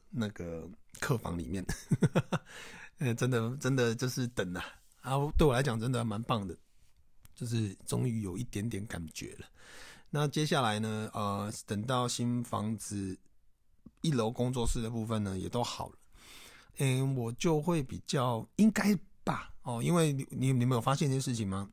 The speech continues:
就是你们看我的I G也好，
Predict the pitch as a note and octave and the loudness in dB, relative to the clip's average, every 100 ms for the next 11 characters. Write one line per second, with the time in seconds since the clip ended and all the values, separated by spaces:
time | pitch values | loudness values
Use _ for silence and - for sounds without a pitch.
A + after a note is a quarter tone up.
0 | - - - - - - - - - - | -16 -20 -20 -20 -20 -20 -18 -18 -18 -14
1 | - D#3+ E3 A2+ F#2 G2 C#3 A2+ E2+ G2+ | -6 0 2 2 -2 -2 -2 0 -2 -2
2 | G#2+ G#2+ G2 F#2 F2+ - | -2 -2 -2 -2 -6 -12